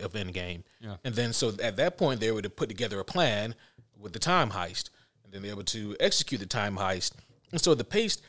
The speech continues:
Speaker 1: starts to ramp up, but it really doesn't hit critical mass until that third act.
Speaker 2: Oh, yeah.
Speaker 1: Uh, but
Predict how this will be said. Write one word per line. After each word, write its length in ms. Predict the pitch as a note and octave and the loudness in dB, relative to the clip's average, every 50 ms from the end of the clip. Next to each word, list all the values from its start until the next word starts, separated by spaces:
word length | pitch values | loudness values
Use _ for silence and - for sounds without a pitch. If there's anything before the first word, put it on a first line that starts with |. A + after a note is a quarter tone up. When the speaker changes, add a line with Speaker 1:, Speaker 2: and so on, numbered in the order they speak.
| - _ | -20 _
Speaker 1:
starts 340 | - - - - D#3+ D#3+ - | -2 2 4 6 6 6 4
to 100 | - A#2+ | 2 0
ramp 320 | G#2+ B2+ D3+ D3+ C3 - - | 0 0 0 0 0 2 4
up, 280 | C3 A#2 G#2+ - - - _ _ _ _ _ A2+ | 4 4 4 2 -6 -20 _ _ _ _ _ -8
but 140 | B2 A#2 A2+ | -6 -4 -4
it 60 | G#2 | -4
really 360 | G#2 G2+ G#2+ D3+ G3 G3+ F#3 D3+ | -4 -4 0 2 4 4 4 6
doesn't 340 | B2+ C#3 - - A2+ G2+ | 6 4 4 2 -2 -4
hit 360 | - - C#3 C#3 B2+ - - _ _ _ _ - | -2 2 2 2 2 2 -4 _ _ _ _ 2
critical 320 | - A3+ F#3 D3+ - - | 8 8 8 8 8 2
mass 360 | A2+ A#2+ A#2+ A#2 G#2+ G2 - - | 2 6 6 6 6 6 4 0
until 280 | G#2 F#2+ - A#2 G#2+ | -2 -2 -2 -2 0
that 180 | F#2+ G2 F2+ - | -2 -2 -2 -2
third 240 | G2+ F#2 F2+ F2+ F#2+ | -4 -4 -2 0 -2
act. 300 | F2 - - _ _ - | -2 -4 -6 _ _ -10
Speaker 2:
Oh, 120 | - D3+ A#2 | -4 -2 -2
yeah. 100 | D#2 C#2+ - - - _ _ - G#2 | -2 -4 -12 -18 -20 _ _ -4 -2
Speaker 1:
Uh, 400 | G#2 F#2+ F#2 F#2 F2+ F2 D#2 - - - - - _ C#3 | 0 0 2 0 0 -2 -6 -10 -16 -20 -20 -20 _ -12
but 220 | B2 B2+ A#2+ A#2 | -8 -6 -6 -6